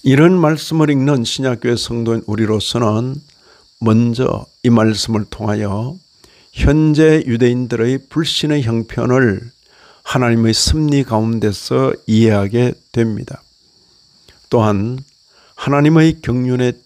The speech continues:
때가 되어 그들을 구원회로 부르게 되실 것도 기대하게 됩니다. 이방인 가운데서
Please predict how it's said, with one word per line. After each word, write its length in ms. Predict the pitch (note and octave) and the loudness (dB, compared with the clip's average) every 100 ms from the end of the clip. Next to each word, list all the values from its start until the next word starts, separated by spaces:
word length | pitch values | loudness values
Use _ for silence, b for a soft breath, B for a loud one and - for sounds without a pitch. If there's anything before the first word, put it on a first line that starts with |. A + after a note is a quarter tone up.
| - | -8
때가 440 | C#3 C3+ C3+ C3 | -4 0 0 0
되어 460 | - G#2 G#2 G#2 A2 _ _ _ _ _ _ _ _ _ | -4 -6 -6 -6 -12 _ _ _ _ _ _ _ _ _
그들을 640 | - D3+ D3 C#3 C3 D3 D3 | -2 2 4 4 4 2 0
구원회로 760 | D3 - A#2+ C#3 C#3+ D3+ D#3 | -4 -6 -2 0 0 -2 -2
부르게 440 | D3 A#2+ A#2+ A#2+ A#2+ | -4 -4 0 2 0
되실 380 | A2+ G#2 A2 G#2+ | 0 -2 -2 -4
것도 840 | - G2 _ - B2 B2+ C3 C3+ _ - | -8 -14 _ -2 2 2 0 -6 _ -4
기대하게 640 | A#2 G#2 G2+ G2 A#2 B2 - | 0 0 0 -2 -2 -2 -4
됩니다. 420 | - G#2 - - C3+ _ _ _ b b b b b b b b - | -4 -4 -4 -12 -20 _ _ _ b b b b b b b b -2
이방인 480 | A2+ G#2 A2 G#2+ G#2+ | 0 2 2 2 0
가운데서 840 | G2 G#2 G#2+ G#2+ A2 - C#3 C#3+ | -2 -2 0 -2 -2 -2 -4 -4